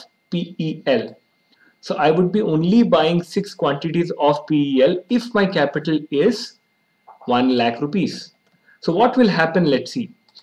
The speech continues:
if the price would have gone from seventeen hundred to, uh, let's say fifteen hundred, okay, from seventeen hundred to fifteen hundred. So this time, luckily, our price went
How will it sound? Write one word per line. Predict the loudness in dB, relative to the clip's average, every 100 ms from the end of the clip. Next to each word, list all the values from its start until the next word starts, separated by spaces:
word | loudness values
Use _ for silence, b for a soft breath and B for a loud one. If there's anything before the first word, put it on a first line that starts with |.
| _ _
if | 6 6 6 -4 -14 _ _ _ _ _ _ _
the | 0 0 2
price | 4 4 4 0 -8 _ _ _ _ _ _
would | -2 2
have | 4 4 2
gone | 4 4 4 2 -2 -6 _ _ -20 -4
from | 0 0
seventeen | 2 2 2 0
hundred | 0 2 2 2 2
to, | 0 0 _ _ _ _ _ _ -12
uh, | -4 0 2
let's | 2 0 -2
say | 0 0 -2 -8 _ _ _ _ _ -6
fifteen | -4 0 2
hundred, | 4 2 0 -4 -10 _ _ -16
okay, | 0 2 2 0 -14 b b -4
from | -2 0
seventeen | 0 2 2 2
hundred | 2 2 2 2
to | 0 0 -8 b b b
fifteen | -2 2 4
hundred. | 4 4 2 0
So |
this | 0 2 2
time, | 4 4 4
luckily, | 2 0 2 2 2
our | 2 2
price | 2 0 2 0 -2
went | 0 0 0